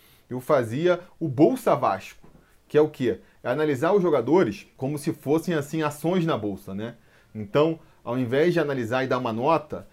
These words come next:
eu vou fazer um comparativo entre o que ele é agora e o que ele era antes, né? E a expectativa pro futuro. Então, a minha análise vai ser se ele subiu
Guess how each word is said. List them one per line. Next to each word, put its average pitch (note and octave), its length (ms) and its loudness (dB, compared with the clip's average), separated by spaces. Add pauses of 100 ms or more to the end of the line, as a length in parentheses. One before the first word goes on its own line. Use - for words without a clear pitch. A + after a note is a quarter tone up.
(180)
eu A#2+ 200 -4
vou B2+ 340 0 (260)
fazer C#3 280 2
um E3 100 -4
comparativo D#3+ 640 0
entre D#3 180 -2
o C#3+ 40 0
que D3 100 -6
ele F#3 180 2
é E3 60 6
agora D3 580 4
e E3+ 40 -6
o D#3+ 40 -4
que E3+ 120 -4
ele E3 80 2
era F#3 120 2
antes, D3+ 480 -2
né? G2 180 -8
E G#2 40 -6
a A2 40 -6
expectativa C#3+ 680 -2
pro C#3 80 -14
futuro. B2 600 0 (320)
Então, C#3+ 460 -2 (180)
a A2+ 80 -6
minha C3+ 120 -4
análise D3 240 0
vai C#3 100 2
ser B2+ 220 -8
se - 180 -6
ele D3 120 -2
subiu E3 520 0